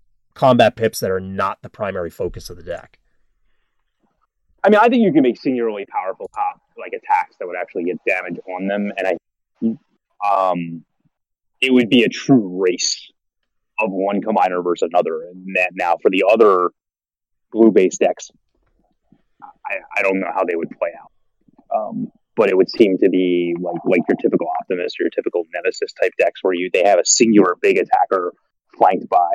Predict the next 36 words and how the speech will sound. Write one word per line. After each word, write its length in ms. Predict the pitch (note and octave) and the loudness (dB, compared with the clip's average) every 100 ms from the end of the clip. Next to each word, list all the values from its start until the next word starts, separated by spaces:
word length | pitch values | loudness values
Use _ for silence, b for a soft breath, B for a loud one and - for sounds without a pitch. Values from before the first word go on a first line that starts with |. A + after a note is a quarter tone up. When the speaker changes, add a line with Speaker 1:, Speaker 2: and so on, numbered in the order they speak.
| F2+ - G2+ | -4 -4 -2
Speaker 2:
other 160 | F#2 | 2
guys. 460 | F2 E2 - E2 - | 4 2 0 -10 -8
It's 160 | G2+ - | -8 -4
probably 920 | - F2+ F2+ F2 F2+ F2 E2+ E2 D#2+ _ _ _ _ _ _ _ _ _ _ _ _ _ G#2 | 2 4 4 2 4 4 0 -8 -14 _ _ _ _ _ _ _ _ _ _ _ _ _ -2
a 60 | |
little 280 | F#2 G#2+ G#2 | 2 6 6
bit 180 | F#2+ F2 | 6 2
worse 560 | E2+ F2+ G2+ - - - | 4 6 6 2 -2 0
than 120 | G2 | 0
it 80 | F2 | 2
would 160 | F2+ | 0
be, 160 | F2+ F2 | 4 4
like, 140 | F2 | 4
against 360 | F#2 F#2+ F2+ - _ _ _ _ - | 4 0 -2 -10 _ _ _ _ -2
an 100 | F#2+ | 0
Aerial 260 | F2+ F#2+ F#2+ | 4 6 6
Bot 180 | G2 G2 A2+ | 4 4 2
type 120 | A2 | 2
list. 380 | G#2+ A#2+ - - _ _ _ - | 4 2 0 -10 _ _ _ 0
Um, 500 | F#2 F2 F2 F2 E2+ - _ _ _ _ - | 2 2 -2 -8 -16 -20 _ _ _ _ 2
but 100 | A2 | 4
I 40 | |
don't 140 | A#2 | 2
think 140 | G2 F2+ | 0 -6
it's, 200 | - - _ _ _ _ - | -8 -16 _ _ _ _ -2
I 40 | A#2 | 0
think 200 | B2+ G#2+ A2 | 2 0 0
they're 120 | B2 | 0
still 220 | B2 - C3+ | 2 4 4
gonna 140 | B2 | 4
be 100 | A2+ | 2
in 20 | G2 | -2
an 40 | F#2 | -4
overkill 420 | G2+ F#2+ - F2+ | -4 -4 -6 -4
type 140 | F2+ - | -6 -6
situation. 640 | - - F2+ - F2+ | -10 -6 -8 -8 -14